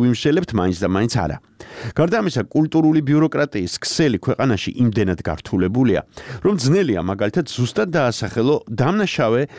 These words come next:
რომელმაც ორი ათას თექვსმეტ წელს ვარძიის უნიკალური ფრესკა დააზარალა. გაგახსენებთ, რომ ხანძრის შედეგად დაზიანდა მეთორმეტე საუკუნის უნიკალური ფრესკები.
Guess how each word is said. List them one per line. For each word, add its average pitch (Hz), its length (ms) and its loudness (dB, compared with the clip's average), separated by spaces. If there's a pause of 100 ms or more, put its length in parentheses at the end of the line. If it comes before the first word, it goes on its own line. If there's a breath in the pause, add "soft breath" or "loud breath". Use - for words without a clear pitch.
(200 loud breath)
რომელმაც 120 400 2
ორი 139 240 4
ათას - 240 -4
თექვსმეტ 104 400 -2
წელს 113 240 0
ვარძიის 113 720 0
უნიკალური 90 480 0
ფრესკა - 400 -2
დააზარალა. 82 600 -2 (600 loud breath)
გაგახსენებთ, 85 560 -2
რომ 117 160 0
ხანძრის 101 500 -2
შედეგად 113 380 0
დაზიანდა 98 560 0 (160)
მეთორმეტე 120 440 0
საუკუნის 123 520 0
უნიკალური 98 640 2
ფრესკები. - 480 -6